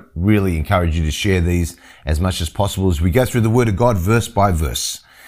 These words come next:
And today we are continuing our journey through the Gospel of Matthew chapter twelve,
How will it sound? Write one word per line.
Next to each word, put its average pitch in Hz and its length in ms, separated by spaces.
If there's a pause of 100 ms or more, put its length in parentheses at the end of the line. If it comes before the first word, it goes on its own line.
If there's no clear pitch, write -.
(220)
And 82 120
today 117 260
we 117 260
are 110 120
continuing 113 560
our 95 120
journey 101 380
through 95 240
the 82 100
Gospel 95 440
of 78 80
Matthew 104 440
chapter - 380
twelve, 135 640